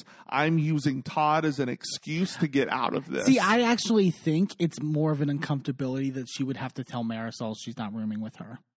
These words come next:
Speaker 1: Maybe, but there is something that is causing an uncomfortableness, and I can understand why it's read that way by Julia.
Speaker 2: Yeah. Alexia is like, you know, I, it was, it was a bad taste joke. I'm sorry, babe. But, like, it's sort of, like, joking about it. Like, "Yeah, I meant it, it was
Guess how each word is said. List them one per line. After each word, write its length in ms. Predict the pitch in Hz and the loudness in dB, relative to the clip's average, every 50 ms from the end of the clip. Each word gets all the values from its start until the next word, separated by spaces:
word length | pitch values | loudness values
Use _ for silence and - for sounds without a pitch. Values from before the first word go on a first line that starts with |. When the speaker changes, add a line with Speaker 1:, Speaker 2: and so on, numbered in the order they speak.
| _ - _ | _ -12 _
Speaker 1:
Maybe, 680 | 180 185 214 240 254 262 302 269 - - - - - 123 - | 0 0 2 2 2 2 2 2 0 -2 -4 -4 -6 -2 2
but 200 | - 196 190 170 | 2 2 4 6
there 140 | 214 214 208 | 6 6 8
is 120 | 196 185 165 - - - | 6 6 4 0 0 2
something 460 | - 240 240 240 - - 226 214 208 | 2 4 4 2 2 2 2 4 4
that 100 | 196 190 | 4 4
is 160 | 175 170 156 | 4 2 2
causing 880 | - - - - 202 196 175 170 160 151 131 147 131 127 123 123 123 120 - _ _ _ _ _ _ _ _ | -2 -8 -10 -4 0 4 4 4 4 4 2 -2 -4 -4 -6 -8 -10 -12 -14 _ _ _ _ _ _ _ _
an 120 | 156 160 156 | 2 4 4
uncomfortableness, 960 | 151 151 147 - - 156 143 135 139 - 175 165 170 170 180 185 190 190 185 - - - _ _ - | 4 2 2 0 2 2 2 2 2 0 2 2 2 2 4 4 4 2 2 0 -6 -14 _ _ 0
and 220 | 160 165 165 156 | 2 2 4 4
I 160 | 120 143 165 | 4 2 2
can 200 | 160 - 180 156 - | 4 4 2 2 2
understand 840 | - 151 175 180 180 170 170 160 - - 151 139 143 147 147 143 | 0 0 2 4 6 4 4 4 0 -2 -2 0 0 0 0 2
why 240 | 131 131 127 127 127 | 2 2 2 2 2
it's 200 | 127 123 - - | 0 -2 -4 -4
read 280 | 139 131 131 127 123 - | -2 0 2 2 2 0
that 280 | 127 - - - - | 0 0 -2 -2 -2
way 200 | - 87 - - | -4 -4 -6 -6
by 140 | - - - - | -6 -6 -8 -8
Julia. 500 | - - - - - - 60 - - 151 151 | -8 -8 -8 -6 -6 -2 -2 -2 -2 -2 -2
Speaker 2:
Yeah. 220 | 131 120 107 101 - _ - _ - - - - | -2 -2 -2 -4 -8 _ -20 _ -16 -14 -2 4
Alexia 460 | 196 190 190 190 180 - 202 190 180 175 | 6 6 6 6 6 6 6 8 8 6
is 120 | 170 151 | 6 6
like, 240 | 175 165 165 151 - - - - _ _ _ - | 4 4 2 2 -2 -10 -20 -20 _ _ _ 4
you 120 | 180 190 | 6 8
know, 180 | 185 180 170 160 | 8 8 6 6
I, 140 | - 185 196 175 | 4 2 2 2
it 200 | - - 220 247 | 2 2 4 4
was, 180 | 262 254 196 - | 6 4 4 4
it 100 | - 254 | 2 4
was 100 | 262 262 | 6 6
a 80 | 254 233 | 6 6
bad 260 | 202 233 226 226 - | 6 4 4 4 4
taste 260 | - 220 208 175 - | 6 6 6 6 6
joke. 240 | - 165 139 123 - | 4 4 4 4 4
I'm 100 | 156 202 | 4 4
sorry, 300 | 208 - 180 151 139 131 | 6 6 4 4 4 2
babe. 340 | 123 120 131 131 139 143 - | 2 2 0 0 0 -2 2
But, 140 | 165 190 196 | 2 2 4
like, 240 | 175 220 214 208 - | 6 4 4 4 4
it's 180 | 202 185 - - | 2 0 4 4
sort 140 | 220 214 | 4 6
of, 80 | 202 185 | 6 6
like, 160 | 175 165 147 | 4 2 0
joking 400 | 131 - 139 131 131 - - 151 | 0 -2 -2 -2 -2 -2 0 0
about 180 | 151 143 156 156 | 2 2 2 2
it. 20 | 160 | 2
Like, 120 | 185 190 | 2 2
"Yeah, 220 | 233 302 320 294 | 4 4 4 6
I 120 | 240 214 220 | 6 6 6
meant 180 | 220 233 233 226 | 6 6 6 6
it, 300 | 226 214 196 185 - 190 | 6 6 4 4 4 4
it 240 | 196 185 175 185 185 | 4 6 6 6 6
was 180 | 190 175 160 | 6 4 0